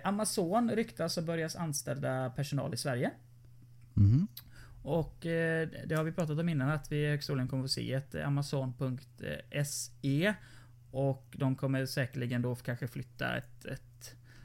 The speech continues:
Speaker 1: antingen så öppnar de upp i Sverige för att vi är en stark marknad och så bibehåller
Speaker 2: Ja.
Speaker 1: de lager i utlandet.
Speaker 2: Mm.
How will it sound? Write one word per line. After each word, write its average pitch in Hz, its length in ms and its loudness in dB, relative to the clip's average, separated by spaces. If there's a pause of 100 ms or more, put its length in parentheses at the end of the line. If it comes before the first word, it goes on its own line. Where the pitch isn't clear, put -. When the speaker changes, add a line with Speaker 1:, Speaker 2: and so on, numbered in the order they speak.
(120)
Speaker 1:
antingen 185 360 4
så 208 80 0
öppnar 202 260 2
de 196 80 4
upp 147 80 0
i 160 60 0
Sverige 147 260 6
för 143 80 0
att 139 80 -2
vi 143 40 2
är - 20 4
en 139 60 4
stark 127 360 2
marknad 135 500 4
och 151 80 2
så 147 100 -2
bibehåller 127 460 6
Speaker 2:
Ja. 117 40 4
Speaker 1:
de 123 140 6
lager 117 480 2
i 120 320 0
utlandet. 120 720 2 (100)
Speaker 2:
Mm. 117 300 10